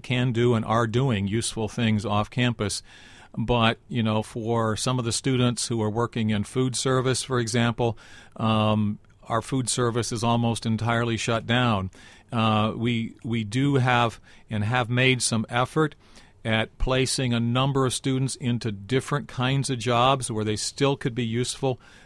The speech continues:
um, but unfortunately we have not been able to, uh, to promise continuing employment for everyone. So I think our biggest hope is that, you know, a few weeks from now or a month from now or a month and a half from now, we can get rolling again.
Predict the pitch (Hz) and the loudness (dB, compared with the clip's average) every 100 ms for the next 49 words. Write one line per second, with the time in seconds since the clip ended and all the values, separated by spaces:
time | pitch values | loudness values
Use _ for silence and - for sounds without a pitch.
0 | - - 110 107 110 113 117 117 113 - | -16 -4 0 2 0 0 -2 0 0 2
1 | 139 127 123 110 107 95 - 117 117 120 | 0 0 -2 -2 -2 -4 -4 -4 0 0
2 | 123 107 107 110 107 101 - 104 98 - | 0 0 0 0 -2 -4 -2 -4 -4 -14
3 | - - 104 98 110 - 117 113 113 - | -18 -6 -6 -4 -8 -2 0 2 0 -2
4 | - 110 110 113 110 107 104 - 110 107 | -2 -4 -2 0 0 0 -2 -2 -2 0
5 | 104 104 104 104 107 98 92 87 - - | -2 -4 -4 -2 -2 -4 -4 -6 -12 -20
6 | - - - 110 107 120 117 110 117 120 | -20 -10 -4 0 0 0 0 0 0 0
7 | 113 123 123 117 - - 104 95 110 104 | 0 2 2 2 -4 -4 -4 -2 0 0
8 | 107 - 107 101 98 101 101 120 110 123 | -2 -10 -10 -6 -4 -4 -4 -4 -2 -2
9 | - 123 117 113 113 117 110 104 117 120 | -2 -2 0 2 4 2 2 2 0 -2
10 | - 117 113 113 113 107 113 113 107 104 | -4 -2 0 0 0 0 0 -2 -4 -2
11 | 113 113 - 101 101 101 101 107 104 104 | -2 -2 -4 -4 -2 -2 -2 -4 -4 -4
12 | 98 104 107 98 90 90 | -2 -2 0 -4 -6 -6